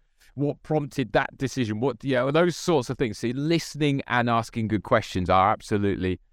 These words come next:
massive parts of that kind of soft skill we'd call communication, and I think crucial for success in, in any field.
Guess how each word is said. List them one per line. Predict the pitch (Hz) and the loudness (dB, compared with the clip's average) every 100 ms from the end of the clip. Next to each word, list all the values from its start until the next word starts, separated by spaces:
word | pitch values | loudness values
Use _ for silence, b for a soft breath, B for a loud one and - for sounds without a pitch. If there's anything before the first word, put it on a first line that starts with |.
| _ _ | _ _
massive | 139 147 160 156 - 120 90 - _ - - | -6 0 2 2 0 0 -2 -8 _ -20 -4
parts | - 127 - - | 2 2 2 -2
of | 104 95 | 0 0
that | 104 82 - | 0 -2 -14
kind | - 92 | -8 -8
of | 85 | -4
soft | - 101 | -2 -2
skill | - - - 95 87 | -4 -8 -2 0 0
we'd | 82 90 85 | 0 0 -2
call | - 92 80 | -4 -4 -4
communication, | - 90 82 78 92 85 80 71 | -4 -2 -4 0 0 0 -4 -6
and | - 82 | -6 -4
I | 85 | -2
think | - 82 - _ _ - | -4 -4 -8 _ _ -20
crucial | - 127 120 - 82 | -4 0 0 0 -2
for | 76 - | -2 -6
success | 85 - - 85 78 - | -8 -8 -2 0 0 -4
in, | - 85 | -6 -6
in | - 92 | -4 -2
any | 95 95 92 | -2 0 -2
field. | 82 82 71 - | -2 -2 -2 -4